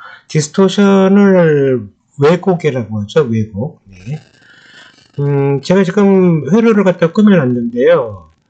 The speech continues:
이 앰프는 지금 주로 그 통신기기에 사용되는 앰프입니다. 우리가 무전기라든지, 우리가 워키토키라고 하죠. 무전기 또는 과거 무선전화기, 가정에서도 무선전화기 사용되는 회로를 갖다 꾸며놨습니다.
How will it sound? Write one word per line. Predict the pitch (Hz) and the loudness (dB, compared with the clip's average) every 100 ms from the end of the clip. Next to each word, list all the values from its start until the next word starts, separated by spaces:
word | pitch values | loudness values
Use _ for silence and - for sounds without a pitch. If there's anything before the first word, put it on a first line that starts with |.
| _ _ _ _ - | _ _ _ _ -2
이 | 175 190 | 0 2
앰프는 | 147 165 175 180 170 | 2 0 0 0 0
지금 | 143 - 151 147 139 131 | -4 -2 2 2 2 -2
주로 | - 147 147 135 123 | -2 0 2 2 -2
그 | 120 113 113 110 | -4 -4 -4 -4
통신기기에 | 214 240 233 233 165 143 131 127 | 0 0 2 0 0 -4 -4 -4
사용되는 | 127 131 117 110 101 95 92 | -2 -6 -6 -8 -8 -10 -12
앰프입니다. | 98 98 98 127 113 92 - _ _ | -12 -10 -8 -8 -8 -10 -16 _ _
우리가 | 135 123 | -2 0
무전기라든지, | 101 127 175 160 139 123 110 104 101 - 98 - - - - - | -2 -2 0 0 -2 -4 -6 -6 -6 -6 -4 -4 -6 -6 -8 -8
우리가 | 123 120 | -10 -4
워키토키라고 | 120 127 185 165 - 131 110 104 | -4 -2 -4 -4 -6 -10 -10 -12
하죠. | 101 170 208 208 _ _ | -4 -2 -2 -4 _ _
무전기 | 131 131 147 127 110 - | -8 -2 -2 -2 -6 -2
또는 | 160 156 143 135 | 0 2 0 -4
과거 | 123 127 131 127 | -6 -4 0 -2
무선전화기, | 107 147 185 139 117 107 104 | 0 -2 0 -2 -4 -6 -8
가정에서도 | 110 113 151 143 - - 117 | -6 -4 -2 -4 -8 -12 -10
무선전화기 | 117 147 139 135 123 113 113 107 | -6 -6 -4 -6 -6 -6 -10 -10
사용되는 | 127 117 107 104 | -8 -8 -8 -10
회로를 | 127 135 123 | -10 -10 -12
갖다 | 110 - 110 | -12 -20 -20
꾸며놨습니다. | - 131 101 90 - 175 170 92 113 | -16 -12 -12 -12 -18 -18 -18 -16 -14